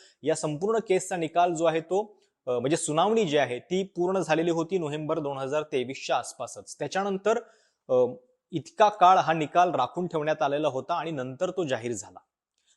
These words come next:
त्यामुळं आधीच उशीर झालेला असताना आता सुप्रीम कोर्ट एसबीआयला ही आणखीन मुदतवाढ देऊन या सगळ्या संदर्भातला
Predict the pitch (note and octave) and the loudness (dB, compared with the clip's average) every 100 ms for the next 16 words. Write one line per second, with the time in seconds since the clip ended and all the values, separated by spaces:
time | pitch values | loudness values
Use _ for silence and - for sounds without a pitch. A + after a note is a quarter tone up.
0 | - D#3+ F3 G3 A3 - _ _ _ - | -2 0 2 0 -2 -8 _ _ _ -4
1 | C#3+ C#3 B3 G3 G#3 - G3 F#3 C#3 C#3 | 0 4 2 2 -4 4 6 6 2 2
2 | D3+ D#3+ - - - D#3+ B2 A#2 - _ | 2 0 -2 -10 -2 -2 -2 -8 -12 _
3 | _ B2 D3 C#3+ - C3 F3 G3 F3+ C3 | _ -6 -6 -6 -6 -4 0 -2 -2 -2
4 | B2+ C#3+ _ _ _ _ _ _ _ D3+ | -2 -4 _ _ _ _ _ _ _ 0
5 | C3 C3+ F#3+ E3+ A#2+ A#2+ - _ - F#3 | 0 4 4 4 2 -2 -4 _ -6 -4
6 | - D3+ D3+ - C#4 C4 E3+ E3+ E3+ D#3+ | -4 -4 -4 0 0 2 4 2 4 4
7 | E3+ D3 A#2 C3 D3+ B2+ G2 _ _ _ | 4 2 2 2 2 -4 -8 _ _ _
8 | _ - A2+ D#3 E3+ D#3 D3+ D#3+ C#3 B2+ | _ -6 0 2 2 2 2 2 -2 -2
9 | C3+ C3 - B2 C3 | 0 0 -2 -4 -4